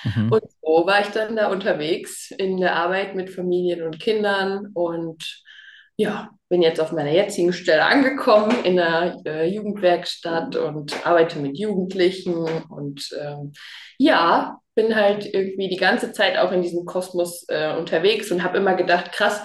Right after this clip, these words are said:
Speaker 2: die Leute, die so irgendwie acht verschiedene Berufe in ihrem Leben ausgeübt haben, ne? Also
Speaker 1: Mhm.
Speaker 2: die so
Speaker 1: Mhm.
Speaker 2: ganz verschiedene Abzweigungen genommen haben, hab ich
Speaker 1: Mhm.
Speaker 2: immer gedacht, wie,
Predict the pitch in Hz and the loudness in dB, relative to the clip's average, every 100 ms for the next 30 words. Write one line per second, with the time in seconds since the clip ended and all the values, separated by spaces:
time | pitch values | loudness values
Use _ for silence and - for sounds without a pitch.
0 | - - 190 185 - 214 196 185 190 190 | -12 -4 2 6 6 6 2 6 6 6
1 | 202 185 180 - - - - 214 208 208 | 4 2 2 0 -2 -4 -2 -4 -2 -4
2 | 196 190 180 196 220 214 202 170 165 160 | -4 -2 -2 -2 -4 0 0 2 0 0
3 | 160 151 147 139 175 190 - - - - | -2 -2 -6 0 4 4 2 -8 -8 -10
4 | - 160 170 220 226 - - 220 196 190 | -6 -2 2 6 6 6 2 -2 -2 2
5 | 180 - - 127 - - - - - - | 2 2 0 0 -6 -16 -10 -6 -6 -6
6 | - 160 151 156 160 156 151 160 - - | -6 -4 -4 -6 -8 -4 -4 -6 -10 -8
7 | - 107 - 185 - - - 381 381 381 | 2 6 6 4 2 -4 -4 -6 -6 -10